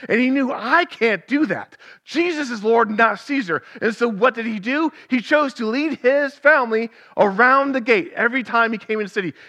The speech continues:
he walked around the gate and would not walk through it because that proclaims to people,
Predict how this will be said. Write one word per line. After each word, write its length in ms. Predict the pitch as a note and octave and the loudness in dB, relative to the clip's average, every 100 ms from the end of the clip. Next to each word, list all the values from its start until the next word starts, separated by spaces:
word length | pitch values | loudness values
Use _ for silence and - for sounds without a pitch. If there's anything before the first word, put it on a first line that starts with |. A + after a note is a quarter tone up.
| - | -8
he 80 | |
walked 320 | F3 G#3+ A3 G3+ | 0 2 2 -2
around 520 | F#3 G#3+ A#3 A3+ A3+ | 2 4 4 0 -2
the 80 | G#3+ | -2
gate 320 | G#3 F#3 E3+ | 0 0 -2
and 200 | F3 F3 | -6 -2
would 140 | F3 | -2
not 340 | F3 G#3 A3+ F#3 | 2 2 2 0
walk 240 | G#3 - | 0 0
through 140 | C4 | -2
it 80 | G#3+ | -2
because 260 | E3 F#3 E3+ | -2 -8 -2
that 200 | G3 G3 | -2 -2
proclaims 380 | F#3+ G#3 A3 G#3 | -10 -6 -6 -6
to 100 | G#3+ | -14
people, 380 | A#3+ A3 F#3 | -12 -6 -8